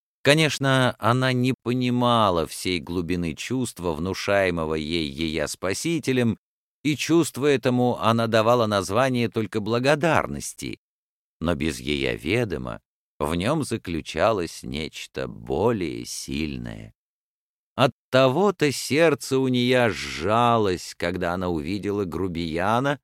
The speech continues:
от которого рано или поздно мистер Фок хотел потребовать удовлетворения. Очевидно, только случай привел полковника Проктора в этот поезд. Но он был тут,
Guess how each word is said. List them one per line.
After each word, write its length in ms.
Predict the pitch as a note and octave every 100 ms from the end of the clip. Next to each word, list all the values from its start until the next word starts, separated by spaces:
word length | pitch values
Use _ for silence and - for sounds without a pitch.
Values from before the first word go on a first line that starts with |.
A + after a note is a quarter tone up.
| _ _ -
от 180 | A2+ A2+
которого 480 | A#2+ A#2 C#3 C3 B2+
рано 400 | B2 C3 C3+ B2
или 180 | G2+ E2
поздно 480 | E2 F#2 A#2 C3+
мистер 420 | B2+ G2 - G2+ F2
Фок 340 | - A2+ -
хотел 400 | - G#2 F#2+ A2+
потребовать 720 | A2 G2 D#2+ F#2 G#2 G#2 A2
удовлетворения. 1040 | A#2+ B2 B2 B2 B2+ D3 A#2+ C#2+ B1+ A1 - _ _ _ _ _ _ _ -
Очевидно, 720 | G2 - G#2 C#3 D3 D3 C#3 B2
только 400 | - B2+ - B2
случай 760 | A#2 - C3+ C#3+ - - C#2 C2
привел 460 | - F2+ F2 D#2
полковника 720 | C#2+ E2+ E2+ F#2 D2+ D2+ E2
Проктора 540 | D#2 F#2 G2+ - E2+ D2+
в 60 |
этот 260 | C#2+ D2 -
поезд. 580 | F#2+ D#2 A#1+ - - - _ _ _ _ -
Но 280 | G#2 A2 G2+
он 400 | E2+ D#2+ D#2+ D2+
был 300 | F2 F#2+ F#2+ _
тут, 460 | F3 D3 _ -